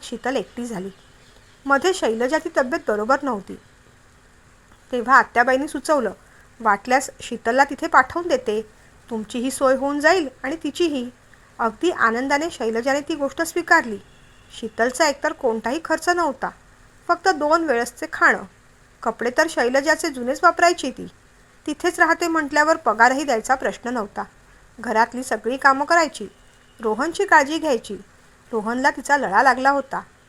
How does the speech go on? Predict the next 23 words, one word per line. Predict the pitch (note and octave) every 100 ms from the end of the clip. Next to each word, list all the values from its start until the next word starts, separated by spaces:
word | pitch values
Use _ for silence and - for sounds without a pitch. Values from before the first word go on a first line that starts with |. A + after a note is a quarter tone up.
| _ _ -
ती |
सगळं | F4+ F4 C#4+ G4+
घर | F#4 F#4+
सांभाळायची, | F#4+ E4+ D4 A#3+ - G#3 - _ _ - _
पण | G#4 G4+
शैलजा | F4 A3+ A#3+ C4 E4
मात्र | D#4+ D#4+
नेहमी | E4 B3 A#3 C4+ C4+
तिच्याशी | C4 C#4 C4+ E4+
तुसडेपणाने | C4 A#3 A#3 C4+ B3 F#3+ C#4
बोलायची. | C#4+ A3 F3 G#3 F#3+ _ - - _ _
त्या | F4+ G4
गोष्टीचं | G4 - F#4 G4
सुधीरना | D#4+ A#3+ C#4+ D#4
वाईट | C#4 F#3 B3+
वाटायचं, | G#3 - E3+ - F#3+ - _ _ _ -
पण | F#4+
शैलजाला | F#4 B3+ G3 A3 C4+ C#4+
समजवायचं | C#4+ C4 B3+ C#4+ C#4+ D#4+
काही | D4+ D#4+
काम | - D4
सोपं | D#4 A#3+ - B3+
नव्हतं. | A3 F#3 E3+